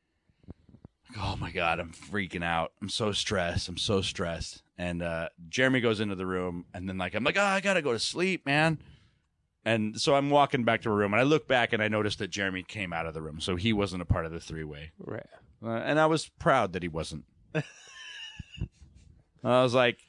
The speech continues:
Speaker 2: Wait, I thought you were doing, I thought it was heroin. I thought he was offering you heroin.
Speaker 1: No, he just wanted, like, a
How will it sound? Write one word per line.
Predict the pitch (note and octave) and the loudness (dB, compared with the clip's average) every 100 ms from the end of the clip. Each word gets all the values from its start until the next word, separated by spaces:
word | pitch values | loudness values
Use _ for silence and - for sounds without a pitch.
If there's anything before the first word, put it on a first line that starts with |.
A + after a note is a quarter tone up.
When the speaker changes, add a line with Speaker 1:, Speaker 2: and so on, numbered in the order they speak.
| - | 4
Speaker 2:
Wait, | A3 F#3+ | 4 6
I | F#3 | 4
thought | A3+ B3+ G3+ | 4 2 2
you | F#3+ | 0
were | F3+ | 0
doing, | E3+ D3+ C3+ D3+ | 2 0 -2 -2
I | |
thought | D#3+ F#3+ | 2 2
it | |
was | C#3 | 0
heroin. | - - F#3+ A3+ C#3+ G#2 | -4 0 4 6 6 4
I | A#2+ | 0
thought | C#3+ | 0
he | |
was | C#3+ C3 | 0 0
offering | C3 - B2 | 0 0 0
you | A2+ | 2
heroin. | A#2+ F#3 F#3 A#2 - | 0 0 2 0 -2
Speaker 1:
No, | C#3 D3 G#2 | 0 0 0
he | |
just | G2+ C#3 - | -2 -4 -4
wanted, | C3+ C3+ A#2 A#2 | -6 -4 -4 -6
like, | A#2+ - | -6 -6
a | G#2 | -12